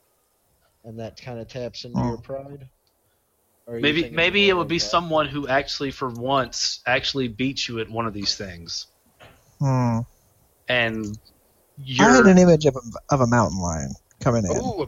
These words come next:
Speaker 1: mountain lion.
Speaker 3: No, that's, yeah, that's good.
Speaker 2: Yeah.
Speaker 3: What, what if
Speaker 2: 'Cause there
Speaker 3: what
Speaker 2: are
Speaker 3: if
Speaker 2: mountain lions that live in Nevada.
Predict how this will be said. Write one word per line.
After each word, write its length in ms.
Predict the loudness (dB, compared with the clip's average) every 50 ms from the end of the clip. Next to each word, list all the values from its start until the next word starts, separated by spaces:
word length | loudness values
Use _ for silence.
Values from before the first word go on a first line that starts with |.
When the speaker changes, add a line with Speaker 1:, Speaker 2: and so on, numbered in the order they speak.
| -6
Speaker 1:
mountain 300 | -6 -6 -6 -6 -6 -6
lion. 220 | -4 -4 -4 0 2
Speaker 3:
No, 100 | 2 2
that's, 260 | 4 2 0 0 0
yeah, 140 | 2 2 4
that's 180 | 4 0 -2
good. 340 | -8 -8 -6 -6 -6 -8 -10 _ _ _ _ 2
Speaker 2:
Yeah. 280 | 2 4 4 4 0 -2 -6 -10 -18 -20 -20 -20 -20 -20 -20 -20 _ _ _ _ _ _
Speaker 3:
What, 300 | -4 -4 -4 -2 -4 -6
what 140 | -6 -4 -4
if 380 | -4 -6 -6 -8 -12 -20 -20 _ _ _ _ -6
Speaker 2:
'Cause 140 | -6 0 4
there 100 | 6 6
Speaker 3:
what 80 | 6
Speaker 2:
are 20 | 6
Speaker 3:
if 60 | 6
Speaker 2:
mountain 200 | 6 4 4 4
lions 200 | 2 0 0 0
that 100 | -2 -4
live 100 | -4 -4
in 60 | -4
Nevada. 360 | -4 -2 -2 -2 -2 -2 -4